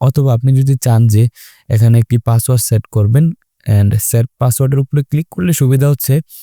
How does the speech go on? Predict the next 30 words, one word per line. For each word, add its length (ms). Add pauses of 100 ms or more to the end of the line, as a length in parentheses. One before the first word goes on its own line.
(160)
আপনি 240
যদি 280
ইউজার 360 (120)
আইডি 360 (460)
পাসওয়ার্ড 480
সেট 280 (140)
করেন 300 (100)
পরবর্তীতে 580
আপনি 380
এনআইডি 300
কার্ডের, 320 (400)
আ, 100
ড্যাশবোর্ডে 440
সরাসরি 440
ইউজার 320
আইডি 140
পাসওয়ার্ডের 420
মাধ্যমে 380
log 260
in 100
করে 280 (380)
আপনি 340
অ্যাকাউন্টে 340
প্রবেশ 320
করতে 300
পারবেন। 380
সেক্ষেত্রে 440
কিন্তু, 400 (500)
আ, 200
আপনার 320